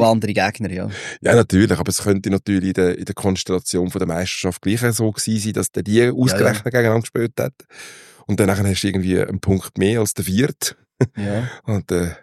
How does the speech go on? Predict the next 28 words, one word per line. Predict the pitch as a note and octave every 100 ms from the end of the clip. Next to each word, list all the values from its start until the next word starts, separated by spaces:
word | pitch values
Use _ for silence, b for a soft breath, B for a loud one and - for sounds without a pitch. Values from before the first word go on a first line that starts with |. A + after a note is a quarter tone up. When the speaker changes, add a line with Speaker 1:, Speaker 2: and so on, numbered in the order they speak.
| -
Speaker 1:
Und | E2
Speaker 2:
ja. |
Speaker 1:
bist | G#2 G#2+
gleich | - G#2+ A#2+
nicht | A2+
in | G#2+ A2+
Europa, | A2+ A2+ A2 -
Speaker 2:
Bist | F#2+
Speaker 1:
ja. | G2+
Speaker 2:
gleich | F#2 G#2
nicht | G2+
in | G2+
Europa, | G2 F#2+ G#2 B2+ - B2 B2 A2+
Speaker 1:
Ja. | -
Speaker 2:
ja. | F2+ G#2+ G2
Speaker 1:
Aber | F#2+ G#2+
ich |
find's | A2 E2+
gleich, | - F2+ -
ich | A2
find | A2+ -
den |
Modus | F#2 F#2+ G2+ -
noch |
ganz | E2 D#2+ F#2+ -
cool, | E2+ F#2+
so. | G2+ F#2+ F2+ _ _ _
Speaker 2:
Ja, | - A3